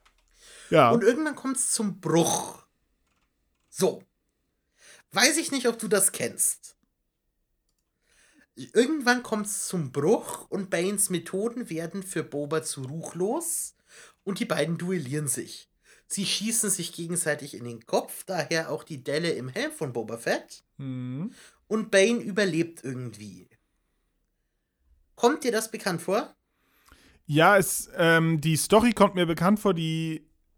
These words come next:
Speaker 1: das ist aber nicht in Clone Wars enthalten, weil es rausgefallen ist aus der gecancelten Staffel, oder?
Speaker 2: Yes, das sollte eigentlich in der siebten Staffel von Star Wars The Clone Wars kommen.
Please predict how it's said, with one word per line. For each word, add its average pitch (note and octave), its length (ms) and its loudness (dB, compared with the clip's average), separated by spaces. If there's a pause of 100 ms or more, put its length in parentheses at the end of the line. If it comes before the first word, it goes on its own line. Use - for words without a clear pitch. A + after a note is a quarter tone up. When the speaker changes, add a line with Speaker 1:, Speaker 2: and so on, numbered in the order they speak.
Speaker 1:
das - 160 -6
ist - 260 -4
aber E3+ 380 6
nicht D#3+ 560 4
in F#3 180 4
Clone F#3 300 2
Wars F3+ 160 2
enthalten, D#3+ 580 2
weil D#3 220 6
es D#3 240 0
rausgefallen D#3+ 640 4
ist - 180 -6
aus D3+ 220 2
der C#3+ 640 6
gecancelten D3+ 580 0
Staffel, C3+ 440 2
oder? A#3 340 2 (440)
Speaker 2:
Yes, - 640 6
das D#3+ 200 2
sollte F#3+ 300 6
eigentlich G3 280 0
in F3+ 100 0
der E3 100 0
siebten F#3+ 340 -2
Staffel D#3+ 320 -4
von D#3 160 -8
Star D3+ 220 -4
Wars D#3+ 140 -2
The C#3+ 80 -8
Clone G3 280 0
Wars C#3 320 -2
kommen. G3 460 0